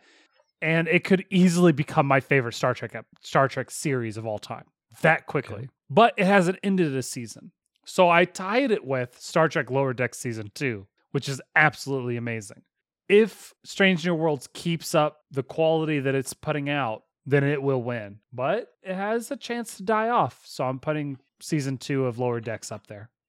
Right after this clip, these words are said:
Speaker 1: And I know
Speaker 2: Okay.
Speaker 1: that's a bit of a cop-out. Uh, if I don't do the cop-out, if I don't do Star Trek, then L-, I think Loki season one is, was my favorite in the last year. What about you, Chris?
Speaker 2: Uh,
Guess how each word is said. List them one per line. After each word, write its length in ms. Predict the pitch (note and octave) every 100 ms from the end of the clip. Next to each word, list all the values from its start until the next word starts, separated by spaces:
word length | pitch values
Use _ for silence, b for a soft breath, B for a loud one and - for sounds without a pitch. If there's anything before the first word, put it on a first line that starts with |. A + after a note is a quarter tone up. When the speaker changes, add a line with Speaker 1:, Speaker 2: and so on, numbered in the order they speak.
| _ _ -
Speaker 1:
And 80 | D3+
I 60 | D3
know 40 |
Speaker 2:
Okay. 100 | E3
Speaker 1:
that's 140 | E3 D3+
a 40 |
bit 100 | D3+
of 40 | B2+
a 40 |
cop-out. 560 | - B2 A#2 G#2+ G2+ - _ _ _ _ -
Uh, 180 | C3+ B2+
if 120 | C3+
I 100 | D3+
don't 200 | C#3+ F#3
do 120 | D#3+
the 100 | D#3
cop-out, 520 | - D3+ D3 D3 C#3+ C3+
if 80 |
I 60 | C3+
don't 220 | B2+ D3 C3+
do 120 | C3+
Star 480 | - - D#3 B2+ B2
Trek, 460 | - A#2+ A#2 - -
then 340 | B2+ A#2 A#2 -
L-, 120 | D3 D#3
I 120 | C#3+ C3+
think 180 | D3
Loki 340 | C3 C3+ - C3
season 400 | - C3 A#2+ A#2+
one 260 | B2+ B2 G2+ _ -
is, 160 | A#2+ D#3+
was 260 | D#3+ B2
my 120 | A#2+
favorite 340 | A2+ A#2+ A2 A#2
in 40 |
the 80 | A#2
last 340 | G#2 G#2+ - A#2
year. 180 | G#2 - _
What 120 | D#3+
about 160 | D#3+ C3+
you, 120 | B2
Chris? 380 | - A2+ - - _ B B B _ -
Speaker 2:
Uh, 480 | D3 C#3+ C#3 C#3